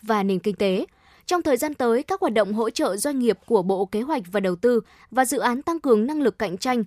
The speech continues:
khu vực tư nhân với tài trợ của Cơ quan Phát triển Quốc tế Hoa Kỳ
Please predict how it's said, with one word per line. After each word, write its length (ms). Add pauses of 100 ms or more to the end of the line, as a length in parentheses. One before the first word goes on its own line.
(140)
khu 120
vực 220
tư 100
nhân 260 (340)
với 220
tài 220
trợ 300
của 300
Cơ 180
quan 260
Phát 160
triển 220
Quốc 180
tế 200
Hoa 120
Kỳ 280